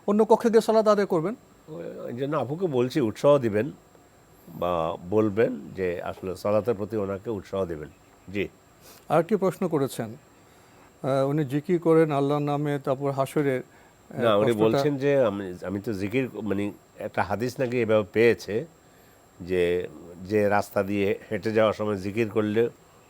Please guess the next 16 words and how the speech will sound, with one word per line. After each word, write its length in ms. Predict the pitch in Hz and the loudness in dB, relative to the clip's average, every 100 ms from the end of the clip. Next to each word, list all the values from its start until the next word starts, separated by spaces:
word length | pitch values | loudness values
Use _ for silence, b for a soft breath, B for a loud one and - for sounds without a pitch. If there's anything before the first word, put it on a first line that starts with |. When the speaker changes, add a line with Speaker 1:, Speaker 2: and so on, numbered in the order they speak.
| _ | _
Speaker 2:
ওই 240 | 123 143 160 | 4 4 6
রাস্তা 420 | 147 117 - 120 | 4 2 -2 -4
কেয়ামতের 640 | - 104 104 104 90 95 | 2 4 4 2 -2 -6
দিন 240 | 101 120 107 | -2 0 0
ওনার 280 | 98 101 95 | 0 0 0
জন্য 360 | 104 101 98 - b b b _ - | -2 -2 -2 -6 b b b _ -18
সাক্ষী 400 | - 117 - 110 | -2 -2 0 -4
দিবেন 300 | 80 71 71 - - | -4 -8 -14 -18 -14
যে 200 | 78 - - | -14 -14 -14
উনি 260 | 90 87 | -10 -10
জিকির 320 | 82 92 104 87 | -10 -8 -8 -6
করেছেন। 300 | 85 76 101 | -6 -6 -8
আসলে 280 | 107 139 | -6 -4
বিষয়টা 380 | 123 123 139 160 | -4 -2 -2 0
এইভাবে 380 | 156 165 143 92 | 4 8 6 4
না 140 | 69 | -8